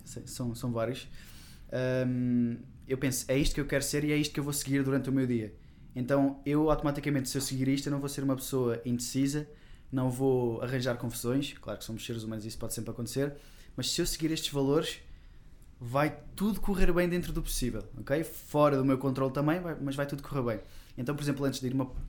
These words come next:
para uma, para uma palestra ou de fazer, eh, alguma coisa, alguma gravação, algo do género, eu tento sempre olhar e entender, "Isto sou eu." Então, se eu pudesse dar mais uma dica, seria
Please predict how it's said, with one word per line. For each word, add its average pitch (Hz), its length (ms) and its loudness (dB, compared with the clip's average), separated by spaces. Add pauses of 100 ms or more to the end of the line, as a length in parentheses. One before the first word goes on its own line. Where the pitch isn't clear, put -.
para 127 100 0
uma, 123 260 2
para 117 120 -6
uma 120 120 2
palestra 120 460 -2
ou 117 40 -4
de - 60 -12
fazer, 117 460 -2 (280)
eh, 107 260 -2
alguma 110 280 -2
coisa, 120 300 -2
alguma 113 180 0
gravação, 113 440 -4
algo 117 120 -2
do 120 80 -2
género, 135 280 0 (420)
eu 143 440 2
tento 151 160 2
sempre 147 280 0
olhar 143 460 4 (340)
e 135 280 2
entender, 135 540 0 (240)
"Isto 165 240 0
sou 151 240 2
eu." 107 180 -2 (600)
Então, 131 380 2
se 131 120 -2
eu 147 60 0
pudesse 147 320 -2
dar 143 140 4
mais 139 180 4
uma 135 180 2
dica, 139 200 0
seria 139 560 2